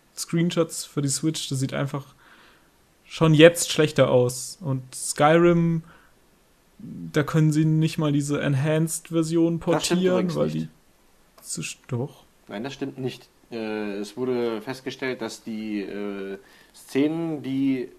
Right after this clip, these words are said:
Speaker 2: bisher zu sehen waren, alle der Enhanced, äh, Edition entsprechen. Es ist nicht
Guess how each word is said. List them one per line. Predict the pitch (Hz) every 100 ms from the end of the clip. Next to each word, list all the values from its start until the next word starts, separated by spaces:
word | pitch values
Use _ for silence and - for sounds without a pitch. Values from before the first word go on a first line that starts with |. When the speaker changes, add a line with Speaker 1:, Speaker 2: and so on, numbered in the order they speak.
| _ _ _
Speaker 2:
bisher | - 113 110 143
zu | 135 113
sehen | 101 139 131
waren, | 123 127 -
alle | 139 156
der | 139 120
Enhanced, | 123 113 120 117 - -
äh, | 101 110 104
Edition | 107 107 107 110 104 101 _ _ _ _ -
entsprechen. | 104 - 104 92 90 _ _ _ _ _ _ _ _ _ _ _ _
Es | -
ist | 107 -
nicht | 151 165 - -